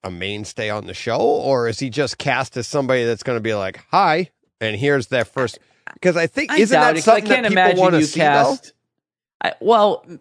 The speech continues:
Speaker 2: again, maybe in season three or four, after you've gotten, you know, a couple of seasons of
Speaker 1: Hmm.
Speaker 2: adventures with, with Spock and Pike and, you know, that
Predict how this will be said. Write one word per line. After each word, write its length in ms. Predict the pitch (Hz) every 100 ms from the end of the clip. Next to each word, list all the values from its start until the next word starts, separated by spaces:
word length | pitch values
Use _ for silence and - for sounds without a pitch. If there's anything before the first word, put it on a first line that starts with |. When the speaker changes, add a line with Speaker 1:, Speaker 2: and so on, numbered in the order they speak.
| _
Speaker 2:
again, 440 | 170 151 240 156 151
maybe 380 | 185 208 214 170
in 140 | 160
season 500 | 151 185 170 165 151
three 500 | - _ 139 160 175
or 120 | 156
four, 720 | - _ 147 156 87 52 - -
after 280 | 135 139 151
you've 220 | 143 131
gotten, 500 | 139 143 123 131 117 _ _ _ _ _ _
you 120 | 160
know, 140 | 123 110
a 40 |
couple 320 | - 156 143 139
of 60 |
seasons 400 | 139 143 135 151
of 100 | 151
Speaker 1:
Hmm. 60 | 151
Speaker 2:
adventures 540 | 151 190 104 113 104
with, 280 | 110 107 _ _ -
with 380 | 120 101 _ -
Spock 420 | - 117 98 -
and 220 | 95 78
Pike 320 | - 95 90
and, 280 | 101 101 107 -
you 80 | 113
know, 120 | 104
that 300 | 98 -